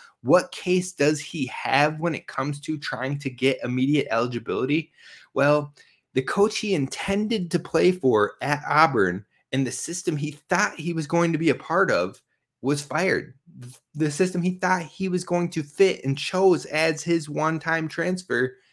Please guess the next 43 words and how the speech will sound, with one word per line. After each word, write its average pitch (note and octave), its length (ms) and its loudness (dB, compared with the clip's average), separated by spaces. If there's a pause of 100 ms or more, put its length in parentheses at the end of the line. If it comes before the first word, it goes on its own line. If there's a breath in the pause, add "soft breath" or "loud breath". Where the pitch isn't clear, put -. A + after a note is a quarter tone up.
(300 soft breath)
was C3+ 220 2
let C3 300 2
go. A#2+ 340 4 (260 soft breath)
So D#3 280 -4
that D3+ 340 0
might D#3+ 320 -4
be F3+ 80 -4
your D3+ 320 -2
case E3 500 -6
as B2+ 140 -6
far B2+ 300 2
as, A#2 200 -4 (480 loud breath)
"Look, D3 300 2
I C3 100 2
wanted C#3+ 380 0
to C3 60 -2
go C#3 140 4
there C#3+ 140 4
for C#3+ 140 -2
this B2+ 240 -4
reason, C3+ 360 -2
but A2+ 200 -10
then B2+ 120 -2
they B2+ 100 -2
let A#2+ 200 0
him A2+ 140 -2
go, A#2+ 320 6
and A2 180 -4
I B2 220 2
didn't C#3 340 0
even C#3 160 -2
get C#3 120 -4
to B2+ 60 -6
play C#3+ 280 -2
with C#3+ 160 0
him C#3+ 120 -2
because C#3 360 -6
I C3 320 -2
was A2+ 200 -8
a G#2+ 60 -2
medical G#2+ 460 -4
redshirt." C3 580 0
So A#2+ 380 -2